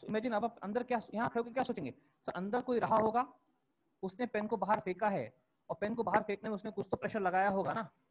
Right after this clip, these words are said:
Think about that pressure only। सड़क पे खड़े होके आपको विंडो से पेन बाहर आता हुआ दिख रहा है और आप सोच रहे हैं कि पेन बाहर आ रहा है, मतलब उस, वो विंडो के अंदर से किसी ने इसको बाहर फेंका है, और जिसने इसको फेंका है उसने इस पे कुछ तो pressure लगाया है,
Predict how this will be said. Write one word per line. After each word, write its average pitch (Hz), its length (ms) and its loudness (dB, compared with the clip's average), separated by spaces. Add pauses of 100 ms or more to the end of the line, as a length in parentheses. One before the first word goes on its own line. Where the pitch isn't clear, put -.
(680)
Think 247 240 0
about 165 300 4
that 143 260 2
pressure 135 280 -4
only। 98 260 -10 (1500)
सड़क 220 280 4
पे 233 60 4
खड़े 208 200 6
होके 196 340 4
आपको 202 260 2 (180)
विंडो 185 260 0
से 226 120 -2
पेन 233 180 -6
बाहर 196 180 0
आता 185 140 -2
हुआ 185 100 0
दिख 180 140 -4
रहा 208 100 0
है 208 40 2
और 196 60 2
आप 185 100 0
सोच 220 260 0
रहे 175 100 -6
हैं 170 100 -8
कि 170 80 -8
पेन 214 280 -6
बाहर 180 220 -4
आ 170 80 0
रहा 180 120 0
है, 196 140 -4
मतलब 175 260 -8 (240)
उस, - 60 -20 (180)
वो 131 240 -4
विंडो 165 320 -6
के 170 120 -8
अंदर 175 200 -6
से 190 120 -10
किसी 160 220 -12
ने 190 100 -6
इसको 175 160 -10
बाहर 160 220 -4
फेंका 165 300 -6
है, 135 260 -2 (340)
और 151 60 -4
जिसने 170 280 -4
इसको 214 180 -2
फेंका 196 280 2
है 196 100 2
उसने 180 220 -2
इस 180 60 -6
पे 196 100 -2
कुछ 214 220 -2
तो 233 60 8
pressure 185 260 0
लगाया 143 240 2
है, - 100 -12